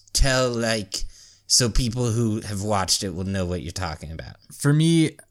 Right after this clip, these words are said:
Speaker 2: the thing that, like, gets me emotional with The Bear is just, like, it's this really dysfunctional family and then the people around them.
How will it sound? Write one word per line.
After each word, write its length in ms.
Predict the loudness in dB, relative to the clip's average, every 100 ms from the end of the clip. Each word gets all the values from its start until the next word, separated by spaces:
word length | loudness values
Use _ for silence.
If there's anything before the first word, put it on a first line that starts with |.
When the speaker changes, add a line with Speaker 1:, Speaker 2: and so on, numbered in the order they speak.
| -2
Speaker 2:
the 160 | 0 0
thing 260 | 0 2
that, 200 | 0 0
like, 220 | -2 -4 -2
gets 280 | 0 2
me 120 | 4 4
emotional 480 | 2 0 2 0
with 120 | 0 -4
The 80 | -8
Bear 440 | -6 -4 -2 -2
is 260 | -2 -2 0
just, 320 | 2 0 0
like, 360 | -4 -10 -16 _ _
it's 240 | -2 2 2
this 260 | 2 2
really 360 | 4 4 4 4
dysfunctional 1000 | 2 2 2 0 2 0 0 -2 -4 -8 _ _ _ -12
family 720 | -4 -2 0 0 0 -2 -4
and 280 | -4 -2 -2
then 300 | -4 -6 -6
the 100 | -10
people 440 | -8 -8 -6 -4
around 320 | -2 -2 -2
them. 300 | -2 -2 -4